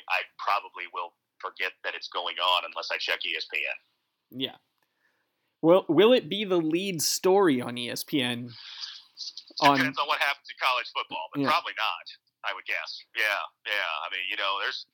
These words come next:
Speaker 1: it's a big Saturday for college football.
Speaker 2: Yeah.
Speaker 1: It's a, you know, like, Florida, Georgia, Ohio State, Penn State, Michigan, Michigan State. So it, it certainly could get lost in the shuffle of a big day of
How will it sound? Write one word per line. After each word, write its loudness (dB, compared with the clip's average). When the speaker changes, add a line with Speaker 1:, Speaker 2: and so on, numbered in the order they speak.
Speaker 1:
it's -12
a -2
big -2
Saturday -2
for -16
college 0
football. -14
Speaker 2:
Yeah. -6
Speaker 1:
It's -12
a, -2
you -2
know, 0
like, -4
Florida, 0
Georgia, -2
Ohio 2
State, -10
Penn -4
State, -8
Michigan, -6
Michigan -4
State. -6
So -4
it, 0
it -4
certainly -4
could -2
get 0
lost 2
in -
the -10
shuffle -4
of -8
a -12
big -2
day 0
of -4